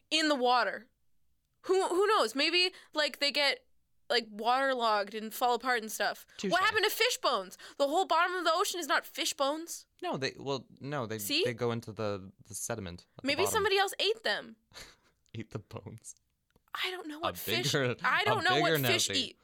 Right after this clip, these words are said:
Speaker 1: I don't know what fish eat.
Speaker 2: <laughs> Not, not dinosaur bones. My
Speaker 1: Humans
Speaker 2: point
Speaker 1: can eat bones.
Speaker 2: Here's
Speaker 1: So
Speaker 2: my
Speaker 1: wh-, who's to say that fish
Speaker 2: Hold
Speaker 1: can't?
Speaker 2: on. Let me finish my argument. My argument is that Lake Ness, Loch Ness, is a finite space that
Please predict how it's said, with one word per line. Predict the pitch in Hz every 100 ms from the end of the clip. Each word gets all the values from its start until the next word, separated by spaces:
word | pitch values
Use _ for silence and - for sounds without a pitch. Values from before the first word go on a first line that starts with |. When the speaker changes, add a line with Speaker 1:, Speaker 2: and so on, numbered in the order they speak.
| _ _ - - -
Speaker 1:
I | 277
don't | 294 -
know | 370
what | 381 -
fish | 392 -
eat. | 226 180
Speaker 2:
<laughs> |
Not, | - - 320 - 294 269
not | 208 208 247 -
dinosaur | 151 143 170 180 - 123 98
bones. | 104 104 - - -
My |
Speaker 1:
Humans | 571 605
Speaker 2:
point | 622 571
Speaker 1:
can | 587 523
eat | 427 -
bones. | 392 254 196 - -
Speaker 2:
Here's | 185
Speaker 1:
So | 175
Speaker 2:
my | 480
Speaker 1:
wh-, | 466 539
who's | 403 494 587
to | 554
say | 554 554
that | 554
fish | -
Speaker 2:
Hold | 262
Speaker 1:
can't? | - - - -
Speaker 2:
on. |
Let | 151
me | 196
finish | 196 180 165
my | 156
argument. | 127 98 - - _ _ _
My | 127 165
argument | 170 165 151 147
is | 123
that | 117 113
Lake | 113 113 -
Ness, | 113 98 90 - - -
Loch | - 107 113
Ness, | 90 71 - - _ _ -
is | 117
a | 120
finite | 120 107 107 98 -
space | - 58 - - _ _ -
that | 147 147 -